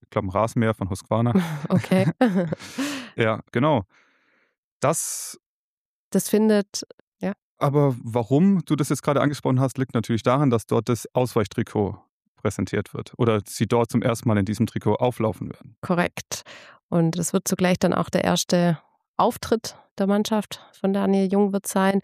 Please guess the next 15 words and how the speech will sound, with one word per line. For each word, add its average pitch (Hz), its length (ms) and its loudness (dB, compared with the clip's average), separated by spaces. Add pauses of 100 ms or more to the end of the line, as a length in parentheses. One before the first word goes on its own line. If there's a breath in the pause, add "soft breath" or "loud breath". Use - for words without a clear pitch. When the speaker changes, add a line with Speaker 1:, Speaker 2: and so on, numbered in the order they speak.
(360 loud breath)
Speaker 2:
Wobei 160 320 4
man 160 80 4
da 156 140 0
natürlich 160 320 0
sagen 160 280 0
muss, 160 320 0
also - 540 -2
der - 120 -2
F - 100 -8
C - 100 -2
Straße - 320 -2
spielt - 240 -4
in 165 100 0
der 160 120 -2
Kreisliga 165 500 -2